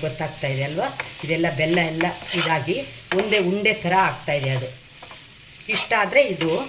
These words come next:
ಇನ್ನು ನಿಮಗೆ ಹೋಳಿಗೆ ಮಾಡೋಕ್ಕೆ ಪೂರ್ಣ ರೆಡಿ ಆದಂಗೆ ನೋಡಿ. ನೋಡಿ, ಎಷ್ಟು ಸುಲಭವಾಗಿ. ತುಂಬ ಜನ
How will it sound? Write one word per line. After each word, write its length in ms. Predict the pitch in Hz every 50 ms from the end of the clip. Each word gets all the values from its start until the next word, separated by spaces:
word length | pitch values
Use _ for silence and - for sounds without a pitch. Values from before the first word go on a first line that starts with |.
| - - - - - - 196
ಇನ್ನು 180 | 185 180 180 175 175 180 185
ನಿಮಗೆ 220 | 185 185 165 175 170 -
ಹೋಳಿಗೆ 300 | 190 202 208 196 202 185 175
ಮಾಡೋಕ್ಕೆ 360 | 160 156 156 147 - - 254 294 302 - - - - - -
ಪೂರ್ಣ 280 | 202 202 190 180 170 170 - - - - - - 160 170
ರೆಡಿ 180 | 175 170 170 170 147
ಆದಂಗೆ 320 | 143 139 131 131 139 135 127 123
ನೋಡಿ. 160 | 120 113 - - - - - - - - - - - - - - - - - - - - - - - - - - - - - - - - - - - - - - - - - - - - - - - - - - - - - - - - - - - - - - - - - - - - - - - - -
ನೋಡಿ, 140 | 190 190 202 202 196
ಎಷ್ಟು 200 | - - - - 262 - -
ಸುಲಭವಾಗಿ. 600 | 202 190 208 196 180 175 180 156 143 135 160 190 226 214 - - - - - -
ತುಂಬ 180 | 233 254 262 277 269 262
ಜನ 140 | 262 254